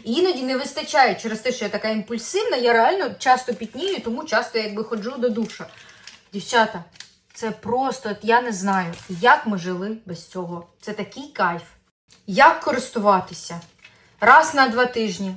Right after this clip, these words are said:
Ось така штукенція. Берете, ось так хобана, там такий гель. Ви наносите його ось так сюди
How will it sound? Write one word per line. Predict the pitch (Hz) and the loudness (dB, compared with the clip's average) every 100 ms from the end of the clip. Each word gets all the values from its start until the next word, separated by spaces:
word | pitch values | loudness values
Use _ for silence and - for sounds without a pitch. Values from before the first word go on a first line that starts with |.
| - | -6
Ось | 233 240 | -4 -2
така | 269 269 277 | 0 4 4
штукенція. | - 247 - 214 208 175 185 180 | 4 -4 -2 0 -2 -4 -4 -4
Берете, | 185 247 269 269 220 202 202 - _ _ _ _ _ _ | 2 2 2 2 4 4 2 -10 _ _ _ _ _ _
ось | - 214 | -8 -8
так | - 240 - | 2 2 2
хобана, | - 330 254 214 190 175 - | -2 2 2 2 0 -2 4
там | 254 277 | 4 4
такий | 240 - 247 | -2 -2 -4
гель. | 190 202 196 190 - _ _ _ _ | 2 4 4 0 -12 _ _ _ _
Ви | 180 233 | -4 -2
наносите | 339 330 254 226 214 - 190 196 | 4 4 4 2 -2 -4 -6 -4
його | 190 180 175 175 - _ _ _ _ _ _ _ _ _ _ _ _ _ _ _ _ _ | -4 -4 -6 -8 -14 _ _ _ _ _ _ _ _ _ _ _ _ _ _ _ _ _
ось | 208 220 | -6 -6
так | - 226 226 | 2 4 4
сюди | - 262 240 359 381 | -2 -6 0 2 2